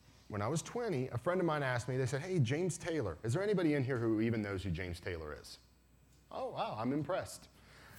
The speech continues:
I barely did. <laughs> And, um, they said, "Are you gonna go witness to James Taylor next week?" And I said, "Eh, no, I don't, I don't think so."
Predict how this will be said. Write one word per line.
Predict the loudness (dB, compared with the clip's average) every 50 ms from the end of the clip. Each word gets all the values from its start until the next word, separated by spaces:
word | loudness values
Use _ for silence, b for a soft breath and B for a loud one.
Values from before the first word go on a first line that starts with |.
| B -10 0 4
I | 6 8
barely | 8 8 8 8 6 6
did. | 6 6 4 4 2 0 -6
<laughs> | 0 6
And, | 8 8 8 10 8 8 8 8 6 6 4 0 4 6
um, | 8 10 10 10 8 6 4 2 0 -2 -6 B B B B B B -20 -20 -16 -6 0
they | 0 0
said, | 2 2 0
"Are | 0
you | 0 0
gonna | 0 2 4
go | 4 4
witness | 4 4 4 2 2 0 0
to | 0
James | 0 2 2 0 -2 -2
Taylor | -4 -4 -2 -2 0 0
next | -2 -2 -4 -6 -4
week?" | -2 -2 -2
And | -2 -4
I | -6
said, | -6 -6 -8
"Eh, | -8 -8 -10 -10 -8 -6 -4 -2
no, | -2 0
I | 0 0 0 0
don't, | -2 -2 -4
I | -4 -4
don't | -4 -4 -4
think | -6 -6 -6 -6
so." | -6 -6 -6 -8